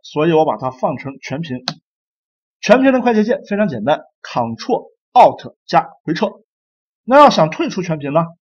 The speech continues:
只要点这个就会回来。好了，还是一样，看鼠标点到讯息里面，摁 Ctrl Alt 回撤，全屏。好了，那我们就通过这个全屏界面来看，这是我们三头S六的欢迎界面，哎，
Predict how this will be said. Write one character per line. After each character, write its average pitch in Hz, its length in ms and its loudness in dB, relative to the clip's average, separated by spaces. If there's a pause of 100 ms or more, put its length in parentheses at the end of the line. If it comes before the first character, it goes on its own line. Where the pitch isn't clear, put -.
(200)
只 135 140 -8
要 185 160 2
点 120 240 -6
这 170 120 -2
个 135 80 -4 (300)
就 127 160 -8
会 - 120 -12 (180)
回 117 80 -8
来。 123 100 -4 (540)
好 127 80 0
了， 175 100 0 (420)
还 196 140 4
是 247 140 -2
一 - 20 -2
样， 226 260 4
看 214 200 4 (400)
鼠 - 180 -6
标 262 160 2
点 120 240 -4
到 165 280 2
讯 190 220 -6
息 185 120 -4
里 117 200 -10
面， 113 140 -6 (240)
摁 165 220 -4
Ctrl 117 420 -10
Alt 170 300 -6
回 139 100 -8
撤， - 140 -12 (340)
全 123 100 -8
屏。 123 200 -10 (100)
好 127 120 0
了， - 180 2 (420)
那 175 160 6
我 160 60 8
们 139 100 0
就 156 100 -2
通 170 160 -4
过 170 120 2
这 165 80 -4
个 143 80 -4
全 135 180 -8
屏 156 140 -4
界 151 100 -4
面 135 140 -2
来 127 100 -2
看， 151 220 -6 (760)
这 185 160 6
是 226 240 4 (200)
我 120 120 -8
们 135 120 -6
三 185 180 0
头 156 80 -2
S 160 260 4
六 170 160 -2
的 123 100 -2
欢 165 200 -2
迎 170 80 2
界 170 120 2
面， 175 120 -2 (240)
哎， 131 160 2